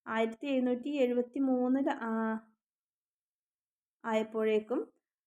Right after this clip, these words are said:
ആ, ഇംഗ്ലണ്ടുകാർ, ഇംഗ്ലണ്ടുകാരാണ് അവിടെ പതിമൂന്ന് കോളനികൾ സ്ഥാപിച്ചു. ഇംഗ്ലണ്ടിലെ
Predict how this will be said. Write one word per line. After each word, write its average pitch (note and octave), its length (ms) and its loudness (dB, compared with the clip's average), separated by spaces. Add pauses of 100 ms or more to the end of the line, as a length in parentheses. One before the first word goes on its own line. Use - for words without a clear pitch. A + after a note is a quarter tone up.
ആ, A3 160 -4
ഇംഗ്ലണ്ടുകാർ, B3+ 1000 2
ഇംഗ്ലണ്ടുകാരാണ് B3 800 0
അവിടെ B3 320 -2
പതിമൂന്ന് B3+ 520 0
കോളനികൾ A#3 600 2
സ്ഥാപിച്ചു. A3+ 600 -6 (1040)
ഇംഗ്ലണ്ടിലെ A#3+ 640 2